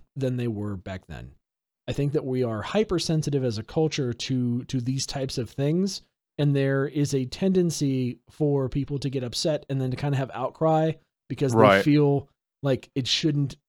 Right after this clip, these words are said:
Speaker 1: exist. Well, the thing is, it's a video game. It's a, it's ultimately an, a piece of art, uh,
Speaker 2: But if
Speaker 1: in
Speaker 2: it's an
Speaker 1: my
Speaker 2: actual
Speaker 1: opinion.
Speaker 2: representation, be, be more upset that this is a thing that can actually happen,
Speaker 1: I,
Speaker 2: as
Speaker 1: I
Speaker 2: opposed to being forced into, like, e-, yeah, that,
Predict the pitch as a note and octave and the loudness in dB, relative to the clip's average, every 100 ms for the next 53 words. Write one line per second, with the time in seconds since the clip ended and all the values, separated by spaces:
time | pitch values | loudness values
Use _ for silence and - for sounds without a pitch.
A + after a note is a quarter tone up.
0 | _ B2 B2 D3+ F3+ - - _ _ _ | _ -6 0 0 0 -4 -14 _ _ _
1 | D#3+ D#3+ D#3+ F3 - C#4+ C4 A3 F#3+ C3+ | 0 2 2 -4 0 0 0 0 0 2
2 | F#3+ G3+ F#3 F3+ F3 E3 C#3 D#3 - D3 | 0 2 2 2 2 0 -4 -6 -2 -4
3 | - - _ _ _ - A#3 G#3+ G3+ G3+ | -4 -12 _ _ _ 2 4 4 0 2
4 | E3+ C3+ - C#3+ - F3 D#3+ C3+ D#3+ D#3+ | 2 0 -4 -6 -4 -2 -2 2 0 0
5 | - _ _ _ _ C3+ F#3 D#3+ D#3 D#3 | -8 _ _ _ _ 2 4 6 4 6
6 | D#3+ F3 D#3+ F3+ D3 E3 E3+ D3+ E3 B2 | 8 8 10 10 10 8 6 2 2 2
7 | D#3+ F3+ D3 A#2+ B2+ D#3+ F#3+ F#3 F#3 D3+ | 0 2 0 -4 -2 0 2 4 6 4
8 | - F#3 D3 C3+ F3 D#3 C#3 C#3 E3+ E3 | 8 6 6 2 0 0 -2 -2 0 2
9 | D3+ - D3+ D#3 - C3 G#2+ A#2 C4 - | 2 0 0 0 0 -2 0 4 4 4
10 | C3+ G2+ - _ - D#3+ - C3 C3+ E3 | 2 2 -10 _ -4 -4 2 2 6 8
11 | E3 D3+ D#3+ C3+ D#3+ D3+ C3+ E3+ F3 - | 8 8 2 4 4 4 0 2 2 2
12 | - D#3 - E3 D3 C#3+ A#2 - D#3 - | -2 -2 0 0 4 2 2 -8 -10 -10
13 | - - _ A2 G2 - D3+ C#3+ | -20 -20 _ -6 -6 2 2 2